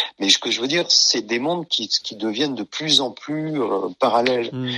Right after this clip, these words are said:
Speaker 1: C'est comme l'agriculture, euh, intensive, euh, et la grande distribution, euh, au niveau de la nourriture, euh, et, et l'agri-,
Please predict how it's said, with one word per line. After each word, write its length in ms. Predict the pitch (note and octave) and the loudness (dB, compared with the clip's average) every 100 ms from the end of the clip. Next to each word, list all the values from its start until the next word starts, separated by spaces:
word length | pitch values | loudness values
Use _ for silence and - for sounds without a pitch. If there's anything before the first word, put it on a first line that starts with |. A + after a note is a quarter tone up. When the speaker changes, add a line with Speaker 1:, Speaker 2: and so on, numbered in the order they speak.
| B2 | 2
Speaker 1:
C'est 180 | - - | 2 4
comme 240 | C#3+ C#3+ | 2 2
l'agriculture, 920 | B2+ A2 A#2 A#2 A#2 G#2+ - C#3 A#2 G2 | 2 0 0 -6 -6 -2 0 0 2 4
euh, 520 | F#2+ F2+ F2+ F2+ - | 4 2 0 0 0
intensive, 720 | A2+ G2+ F#2 - - B2+ F#2+ E2 - - - | 0 2 2 4 2 -2 -8 -8 -14 -16 -2
euh, 720 | G2 F#2 F2+ E2+ E2 - - - - - - - - - | 0 2 0 -2 -2 -2 -2 -6 -8 -4 -4 -4 -4 0
et 80 | |
la 100 | F#2 | 2
grande 240 | F#2 G2+ G2+ | 4 2 4
distribution, 920 | F#2+ - G#2 F#2+ F#2 - A2 G#2+ F#2 | 4 4 0 2 4 4 2 0 2
euh, 180 | E2+ E2 | 2 0
au 140 | E2+ F2+ | -2 0
niveau 220 | F#2 F#2 | 0 0
de 60 | F2+ | 0
la 80 | |
nourriture, 680 | F2+ F#2 F#2+ - B2 A#2+ D#2+ D#2+ D#2+ E2 D#2+ - - - - - | 0 0 2 2 2 2 2 0 -2 -6 -8 -8 -2 0 0 -4
euh, 40 | - - | -4 0
et, 400 | G#2+ G2+ F#2+ F#2+ | 0 0 0 0
et 20 | |
l'agri-, 260 | F#2 F2+ | 2 0